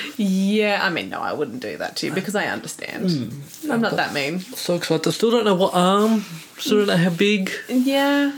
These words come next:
Speaker 1: Oh, and when she get the design, she can try it on your body,
Speaker 2: Mm-hmm.
Speaker 1: and you, she can do a couple of different places.
Speaker 2: She
Speaker 1: and
Speaker 2: did double down on the green, which is good, 'cause I did say I wanted green.
Speaker 1: Oh, well, you wanted bright, well,
Speaker 2: Mm.
Speaker 1: actually,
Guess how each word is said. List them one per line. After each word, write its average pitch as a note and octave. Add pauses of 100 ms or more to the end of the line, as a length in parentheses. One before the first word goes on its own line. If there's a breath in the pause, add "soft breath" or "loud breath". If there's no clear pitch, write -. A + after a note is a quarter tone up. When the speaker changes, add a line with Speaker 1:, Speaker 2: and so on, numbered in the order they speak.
(120)
Speaker 1:
Oh, C#4
and C4
when C#4
she C#4+
get B3+
the A#3+
design, A#3+
she B3+
can G3+
try F#3+
it F3+
on F3+
your F#3
body, F3
Speaker 2:
Mm-hmm. E3
Speaker 1:
and F#3+
you, F#3 (160)
she G3
can F#3
do E3+
a E3+
couple F3+
of F#3
different G#3
places. A#3
Speaker 2:
She A#3
Speaker 1:
and F#3+
Speaker 2:
did G3
double F3
down E3
on E3
the D#3
green, E3
which D3+
is D3
good, F#3
'cause C#3
I -
did E3+
say F3+
I F3+
wanted F3+
green. F#3
Speaker 1:
Oh, G3+
well, G#3
you G#3+
wanted A3
bright, F3+
well, E3
Speaker 2:
Mm. B2+ (320 loud breath)
Speaker 1:
actually, F#3